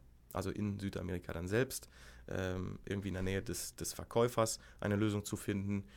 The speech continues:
ähm, oder wir, wir lassen's dann in diesem Fall.“ Also da, äh,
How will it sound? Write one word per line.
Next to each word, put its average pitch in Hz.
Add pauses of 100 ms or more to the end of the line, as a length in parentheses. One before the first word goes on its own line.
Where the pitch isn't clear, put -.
(300)
ähm, 95
oder 107
wir, 101
wir 98
lassen's 110
dann 87
in 87
diesem 92
Fall.“ 95
Also 95
da, 95 (360)
äh, -